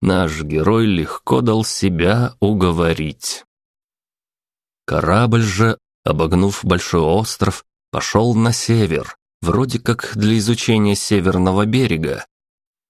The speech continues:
Но уже темнело, и утром великий морской змей оказался у берегов Уппланда. Выпустил вёсла и начал осторожно маневрировать, продвигаясь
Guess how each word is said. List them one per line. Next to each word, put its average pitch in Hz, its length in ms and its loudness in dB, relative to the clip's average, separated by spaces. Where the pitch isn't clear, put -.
Но 104 400 2
уже 107 340 0
темнело, 85 960 0
и 78 180 0
утром 113 640 2
великий 104 500 0
морской 101 420 0
змей 92 480 0
оказался 87 840 -2
у 123 120 4
берегов 113 680 0
Уппланда. 78 880 -2
Выпустил 107 640 0
вёсла 92 720 0
и 80 220 -4
начал 98 600 -2
осторожно 101 680 0
маневрировать, 98 1000 0
продвигаясь 113 1000 -2